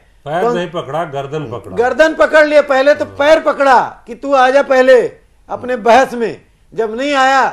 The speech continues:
Speaker 2: तो उसका गर्दन पकड़ लिया, उसके घर पे घुस के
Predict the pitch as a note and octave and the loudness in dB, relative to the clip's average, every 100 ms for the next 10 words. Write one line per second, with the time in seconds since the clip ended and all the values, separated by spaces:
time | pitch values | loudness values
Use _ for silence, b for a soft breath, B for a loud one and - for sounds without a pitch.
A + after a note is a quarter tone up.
0 | - E3+ - D3+ D3+ E3+ A3 A#3 A3 B3 | -6 -20 -16 -12 -10 -8 -8 -10 -10 -8
1 | A#3+ B3+ A#3+ B3 F#3 A3 B3 B3 A#3+ A3 | -2 -2 -4 -10 -10 -10 -10 -12 -12 -14
2 | B3 | -14